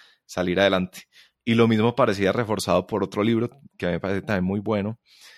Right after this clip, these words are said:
se llama Mindset, de Carol Dweck, que mindset es, si vos tenés la mentalidad adecuada,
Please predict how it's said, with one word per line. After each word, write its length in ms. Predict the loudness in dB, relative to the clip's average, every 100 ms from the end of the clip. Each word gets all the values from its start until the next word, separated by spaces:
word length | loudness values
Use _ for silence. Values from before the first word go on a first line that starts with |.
| _ -14
se 160 | -4
llama 180 | -2 0
Mindset, 680 | 2 2 2 -2 -4 -6 -10 -8
de 140 | -6
Carol 280 | -2 -2 -2
Dweck, 360 | -2 -2 -6 _
que 160 | -6 -2
mindset 480 | 0 0 -2 -4 -2
es, 320 | -2 -4 -14 -20 _
si 120 | -8
vos 100 | -6
tenés 160 | -2 0
la 80 | 0
mentalidad 420 | 0 -2 0 2
adecuada, 600 | 0 2 4 4 0